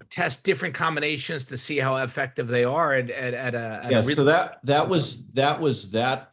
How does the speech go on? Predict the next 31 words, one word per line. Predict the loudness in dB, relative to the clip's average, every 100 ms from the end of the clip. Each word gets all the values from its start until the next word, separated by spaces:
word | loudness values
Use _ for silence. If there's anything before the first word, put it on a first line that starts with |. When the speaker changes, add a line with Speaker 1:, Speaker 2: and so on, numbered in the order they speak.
| -6
Speaker 2:
project. | 0 0 -2 -4 -6 -8 -18 -20 _ _ -4
And, | 0 2 2 0 -4 -4
uh, | -2 -2 -2 -6 -12 _ _ _ -8
um, | -4 -4 -6 -10 _ _ -10
uh, | -8
precisely. | -8 -6 0 2 2 0 0
Remember, | 2 2 2 2
I | 0
cut | -2 -8
my | -6 -8
teeth | -4 -4 -4
on | -6
aids. | -6 -8 -6 -8 -8 _ _ _ _ _ _ -4
Speaker 1:
Yeah. | 0 0
Speaker 2:
And | 0 -6 _
so | -6 2 2 2 -2 -6 -14 -2
very, | 0 2 0
very | 0 -4 -2 -6
aware | -6 -6 -4 -4 -4 -8 -16 _ -10
of, | -6 -6 -8 -16 _ _ _ -12
uh, | -8 -6 -8 -6
drug-drug | -2 -2 -2 -6 -6 -6
interactions | -8 -6 -4 -4 -6 -10 -8 -8 -8
and | -8 -8
the |
need | -6 -8 -8
for | -8
multi-drug | -6 -6 -8 -10 -6 -8
therapy. | -6 -6 -6 -6 -8
You | -8 -10
can't, | -6 -4 -4